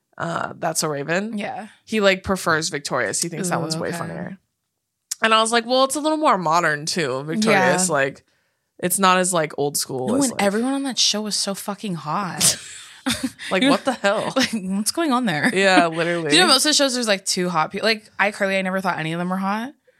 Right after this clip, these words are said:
Speaker 1: Oh, yeah,
Speaker 2: Like, when
Speaker 1: no.
Speaker 2: people say they have a crush on Freddie Benson.
Speaker 1: Do you remember when Austin Butler was on there?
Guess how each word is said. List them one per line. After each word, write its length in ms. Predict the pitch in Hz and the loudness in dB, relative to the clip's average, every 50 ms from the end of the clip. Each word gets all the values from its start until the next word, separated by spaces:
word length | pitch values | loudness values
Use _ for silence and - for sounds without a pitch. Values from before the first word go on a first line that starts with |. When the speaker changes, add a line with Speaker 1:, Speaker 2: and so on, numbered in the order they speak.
| _ _ _ _ _ _ - - | _ _ _ _ _ _ -8 -2
Speaker 1:
Oh, 320 | - 180 175 175 175 170 | 0 2 2 4 4 2
yeah, 160 | 170 170 160 156 | 2 4 6 6
Speaker 2:
Like, 40 | 156 151 | 6 6
when 80 | 147 156 | 4 4
Speaker 1:
no. 80 | 151 151 | 4 6
Speaker 2:
people 160 | 151 156 208 | 6 4 4
say 140 | 208 220 208 | 2 2 2
they 60 | 208 | 2
have 100 | 202 202 | 2 0
a 40 | 196 | 0
crush 220 | - 190 180 - | -2 -2 0 0
on 100 | 196 180 | -2 -2
Freddie 260 | 180 - 175 175 170 170 | -2 -2 0 0 0 0
Benson. 340 | 175 160 170 180 - 202 | -2 -2 -2 -2 0 2
Speaker 1:
Do 60 | 196 277 | 4 6
you 120 | 339 370 | 6 6
remember 380 | 359 330 240 196 196 208 247 277 | 6 4 4 4 4 4 2 2
when 160 | 277 277 269 180 | 4 2 2 4
Austin 360 | 160 175 185 - - 208 185 | 4 4 4 4 2 2 4
Butler 320 | 170 147 143 151 160 190 | 4 4 4 4 4 4
was 160 | 208 220 226 | 4 2 0
on 140 | 240 240 240 | 0 -2 -2
there? 420 | 254 254 262 269 269 277 269 262 | -2 -2 -2 -2 -2 -4 -8 -10